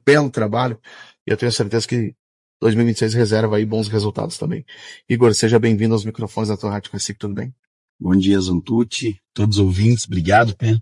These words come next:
Speaker 2: pela, pelas palavras. É, realmente a expectativa é que a gente mantenha, né, tudo aquilo que a gente deixou solidificado pra esse ano, né?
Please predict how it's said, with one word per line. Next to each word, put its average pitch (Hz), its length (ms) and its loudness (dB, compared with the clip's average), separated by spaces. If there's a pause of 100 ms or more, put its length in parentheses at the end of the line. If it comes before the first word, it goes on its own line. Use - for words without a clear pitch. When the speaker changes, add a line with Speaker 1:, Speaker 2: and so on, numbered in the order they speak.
Speaker 2:
pela, 92 400 -4
pelas 92 220 -4
palavras. 104 840 0 (600)
É, 90 580 0
realmente 110 640 2
a 151 120 0
expectativa 127 600 0
é 120 40 0
que - 80 0
a - 20 4
gente 139 180 2
mantenha, 135 680 4 (360)
né, 107 520 0 (280)
tudo 165 220 2
aquilo 135 240 2
que 131 120 2
a - 20 2
gente 127 180 0
deixou 127 560 4 (340)
solidificado 123 1000 0 (120)
pra 123 140 0
esse - 240 -2
ano, 107 260 2
né? 98 160 2